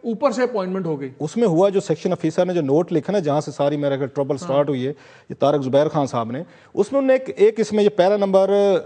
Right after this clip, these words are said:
Speaker 2: ये तीन पे लिख दिया था ए में कि अगर इस, आप किसी civil servant को नहीं लगा रहे as, as chairman इस एनएसीएल के, और आपने private sector से लाना है, जो म-, ये मखदूम अमीन फ़हीम साहब अपने,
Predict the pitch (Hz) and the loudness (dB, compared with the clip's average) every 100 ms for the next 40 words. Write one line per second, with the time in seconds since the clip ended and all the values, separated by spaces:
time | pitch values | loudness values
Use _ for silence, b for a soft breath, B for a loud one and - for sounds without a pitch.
0 | 156 170 165 190 226 202 160 196 180 156 | 0 -2 2 2 2 2 0 0 2 2
1 | 160 147 170 196 147 135 - b b _ | 0 0 2 2 2 -4 -8 b b _
2 | 185 302 - 170 214 196 - 175 190 185 | 2 2 2 0 0 0 2 0 0 -6
3 | 180 156 196 - 160 180 180 165 147 180 | -6 -2 -2 0 -2 -2 -4 -4 -2 0
4 | 170 151 139 139 135 131 127 131 135 131 | 2 2 0 0 -2 -2 -4 -2 -4 -4
5 | 131 135 131 147 143 147 147 143 135 135 | -6 -6 -2 -2 0 0 0 -2 -6 -10
6 | - 139 147 135 160 175 - 123 127 147 | -6 -2 -2 -2 0 0 -2 -8 -2 -2
7 | 151 147 160 160 156 160 165 160 151 170 | 0 0 0 -2 0 0 -2 -4 -4 -4
8 | 151 139 156 151 143 147 131 139 135 135 | -2 -2 -2 -2 -4 -6 -6 -8 -6 -6
9 | 147 139 143 139 135 135 135 135 143 139 | -6 -6 -6 -6 -6 -6 -6 -6 -6 -6